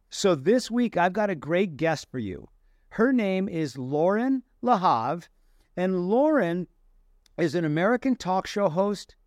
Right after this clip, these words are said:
television producer, mom, wife, author, entrepreneur, and philanthropist. Lauren is the real deal. Her signature is her ability to take someone facing a challenge,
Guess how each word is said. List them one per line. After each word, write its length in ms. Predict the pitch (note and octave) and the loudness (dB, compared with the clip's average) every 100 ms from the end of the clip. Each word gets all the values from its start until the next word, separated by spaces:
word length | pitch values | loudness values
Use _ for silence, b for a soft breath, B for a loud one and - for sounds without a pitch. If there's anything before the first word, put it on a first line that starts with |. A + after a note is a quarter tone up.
| - | -4
television 600 | F#3 A3+ A3 A3 F3 G#3 | 2 2 2 0 -2 -2
producer, 580 | F#3+ E3+ D#3 D#3 D3+ - _ - | -2 -2 -2 -4 -6 -8 _ -8
mom, 580 | B2+ F3 G#3+ A#3 A3+ F#3+ - | 0 2 2 2 0 -4 -4
wife, 540 | C3 G3 A#3 G#3+ _ D#3 | 2 4 4 0 _ 0
author, 460 | F#3+ G#3+ A#3 A3+ D#3+ | 2 2 -2 -4 -2
entrepreneur, 640 | A3 G#3+ A3+ G3+ F#3+ G3 | -2 -2 -4 0 0 0
and 200 | E3 D3 | -2 -2
philanthropist. 800 | E3 E3 F#3 C#3+ - - - _ _ _ _ | -2 0 -2 -4 -14 -16 -18 _ _ _ _
Lauren 320 | C3 F#3 A#3 | 0 2 4
is 220 | A3+ F3+ - | 2 0 0
the 140 | C#3+ | -2
real 380 | C3+ G3 G#3 F#3 | 0 2 0 0
deal. 440 | D3+ C#3 B2 - _ _ | 0 -2 -4 -10 _ _
Her 140 | - E3 | -4 -4
signature 680 | - G#3+ G#3 B3+ - C4+ C4 | -2 -2 0 0 0 -2 0
is 240 | F3 - | -2 -2
her 160 | D#3+ C#3+ | -2 -2
ability 440 | A#2+ F3 G#3+ A#3 | 0 2 2 0
to 80 | F#3 | -4
take 260 | - E3+ - | -4 -6 -4
someone 400 | - F3 E3+ D#3 | -4 -2 -2 -2
facing 460 | - G3 - B3+ | -2 -2 0 0
a 40 | B3 | -2
challenge, 560 | - E3+ E3 D#3+ D#3 | 0 0 0 -2 -4